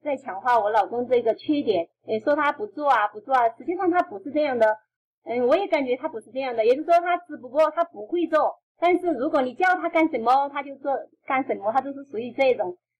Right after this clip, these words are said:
嗯，比如说平时哈，我在煮饭的时候，如果这个养鱼啊，或者是要削这个皮哈，这个，呃，比如说还有削这个水果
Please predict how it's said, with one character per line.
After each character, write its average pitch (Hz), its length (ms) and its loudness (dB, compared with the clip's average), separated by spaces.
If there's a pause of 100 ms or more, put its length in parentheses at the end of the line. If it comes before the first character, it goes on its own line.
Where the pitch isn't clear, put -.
嗯， 226 200 -2
比 269 80 -2
如 311 60 0
说 320 140 2
平 262 220 -14
时 277 80 -6 (160)
哈， 220 280 -2
我 226 160 2
在 302 240 2
煮 214 160 -8
饭 269 160 -4
的 233 140 0
时 208 100 -8
候， 240 180 2 (240)
如 269 140 -8
果 294 100 2
这 311 120 -2
个 302 120 0
养 220 240 -4
鱼 254 140 -8
啊， 240 140 4
或 269 120 -6
者 269 120 -6
是 262 120 -6 (320)
要 269 220 2
削 294 240 0
这 294 120 -4
个 262 140 2
皮 - 300 -8
哈， 220 200 2
这 240 120 -2
个， 233 140 4 (340)
呃， 214 80 -4 (280)
比 269 140 -8
如 269 60 -8
说 277 160 4
还 247 100 2
有 226 120 2
削 277 280 2
这 294 100 -4
个 254 120 2
水 240 240 -4
果 - 280 0